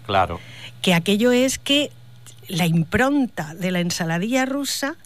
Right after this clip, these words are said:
Speaker 2: va a ser lo que te dé la medida de todas las ensaladillas rusas que te tomes en tu vida.
Speaker 1: <laughs> Bueno, pues escucha, tú tuviste la suerte de probar, eh, las primeras ensaladillas rusas en dos establecimientos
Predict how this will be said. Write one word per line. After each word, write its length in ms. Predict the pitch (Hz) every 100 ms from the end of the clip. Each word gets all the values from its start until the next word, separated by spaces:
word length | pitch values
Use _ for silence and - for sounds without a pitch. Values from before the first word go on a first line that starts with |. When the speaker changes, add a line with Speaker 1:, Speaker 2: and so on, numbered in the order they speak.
| - - - 196
Speaker 2:
va 300 | 170 214 254
a 40 |
ser 380 | 254 - 302 294
lo 180 | 220 190
que 120 | 180
te 160 | 170 180
dé 140 | 202
la 140 | 269 269
medida 600 | 240 226 269 254 226 277 -
de 240 | 180 190
todas 500 | 180 - 240 285 311
las 220 | 285 240 220
ensaladillas 760 | 190 - 180 170 202 247 247
rusas 640 | 240 262 240 220 233 - - - -
que 100 | 233
te 160 | 202 185
tomes 380 | 190 208 262 302
en 140 | 277
tu 180 | - 180
vida. 460 | 175 277 - - 156 - -
Speaker 1:
<laughs> 360 | 214 - - 185 - - -
Bueno, 240 | - 165 202
pues 180 | 180 143
escucha, 360 | - 131 180
tú 100 | 151
tuviste 320 | 127 151 147
la 100 | 170
suerte 280 | 147 160 139
de 120 | 202
probar, 440 | 165 127 117 143 - - - - -
eh, 320 | 135 143 143
las 140 | 135 127
primeras 380 | 131 139 151
ensaladillas 500 | 160 160 147 147 147 143
rusas 300 | 156 202 160
en 120 | 127
dos 240 | 139 131 - -
establecimientos 1000 | - 139 160 151 135 131 131 143 175 185